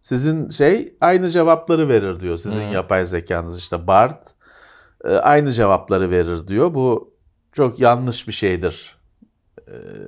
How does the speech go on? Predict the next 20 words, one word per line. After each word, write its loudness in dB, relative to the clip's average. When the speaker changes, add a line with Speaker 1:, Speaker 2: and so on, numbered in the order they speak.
Speaker 1:
yapay 2
zeka -2
dünyası -4
için." -10
diyor. -4
Ayrıldı 4
adam, 0
hani, -4
"Dinletemedim." 0
diyor 0
sözümü. -4
İstifa 2
etti. -2
Speaker 2:
Ama 4
istifa 2
edip 0
gittiği -6
yerde 4
OpenAI. 2
Speaker 1:
Evet, 2